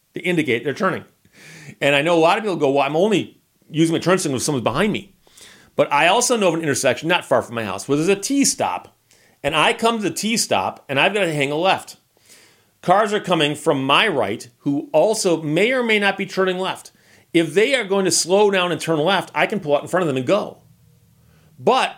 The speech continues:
many of them don't turn on their turn signals at all, or they turn them on when they get to the intersection, or sometimes people with no turn signals on might be going straight. And so it's gotten to the point now where unless I can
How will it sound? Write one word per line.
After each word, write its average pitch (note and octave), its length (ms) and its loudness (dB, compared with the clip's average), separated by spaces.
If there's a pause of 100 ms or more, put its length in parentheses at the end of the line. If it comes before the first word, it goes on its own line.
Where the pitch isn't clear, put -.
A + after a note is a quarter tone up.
many F3+ 340 0
of G#3 60 2
them C#3+ 180 -2
don't F#3 260 0
turn F#3 200 -2
on E3+ 80 0
their C#3 80 0
turn G3+ 280 0
signals C3 500 -4 (180)
at A#2 120 6
all, B2 560 0 (200)
or D3 100 4
they D#3+ 100 4
turn F3+ 220 0
them G3+ 100 2
on F3 100 4
when D#3 80 2
they D3 60 4
get E3 320 0
to D3 60 -12
the C#3+ 140 0
intersection, C#3 640 -2 (600)
or A3+ 540 2 (500)
sometimes F#3 640 0
people G3 380 -2
with E3+ 140 2
no E3 160 4
turn F#3 320 0
signals E3 320 0
on D3 160 -2
might F3+ 300 0
be F#3 100 -2
going C#3+ 260 0
straight. G3+ 480 -6
And C#3+ 140 -4
so F3+ 80 2
it's - 80 0
gotten G3 300 0
to D#3+ 60 -8
the - 40 -16
point A3 340 0
now B2 220 0
where C#3 160 2
unless D3+ 460 0
I D3+ 140 -6
can C#3 200 -10